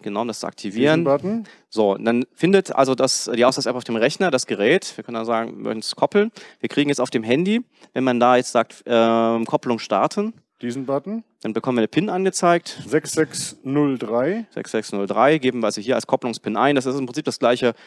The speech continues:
Speaker 1: Verfahren wie bei Bluetooth. War falsch.
Speaker 2: Oh, sechs sechs sechs drei, siehst du?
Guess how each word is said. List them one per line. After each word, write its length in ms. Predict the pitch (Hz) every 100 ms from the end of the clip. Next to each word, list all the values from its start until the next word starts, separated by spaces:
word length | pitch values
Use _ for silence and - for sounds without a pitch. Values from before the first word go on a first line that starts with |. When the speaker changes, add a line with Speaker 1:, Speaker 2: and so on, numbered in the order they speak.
| - -
Speaker 1:
Verfahren 480 | 113 123 113 113 107
wie 60 |
bei 120 | 101
Bluetooth. 460 | 95 147 - 165 - _ _ _ _ _ _ _ _ - _ _ _
War 140 | 214 202
falsch. 280 | 117 220 - - - - - - - - 523 _ - - - - - _ 196 180 170 165 -
Speaker 2:
Oh, 180 | 165
sechs 320 | 110 120 170 143
sechs 200 | 170 139
sechs 240 | 190 -
drei, 280 | 120 113 98
siehst 260 | 104 120
du? 180 | 190 208